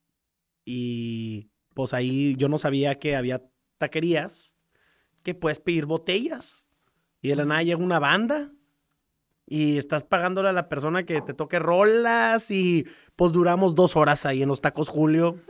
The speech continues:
Pedimos dos botellas de tequila,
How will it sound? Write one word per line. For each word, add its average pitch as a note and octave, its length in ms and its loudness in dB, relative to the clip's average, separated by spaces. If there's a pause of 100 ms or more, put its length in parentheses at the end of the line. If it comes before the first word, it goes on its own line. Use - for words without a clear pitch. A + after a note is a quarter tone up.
(140)
Pedimos D3+ 340 2
dos D#3 120 -2
botellas D#3 400 -2
de D3 280 -2 (160)
tequila, E3+ 920 2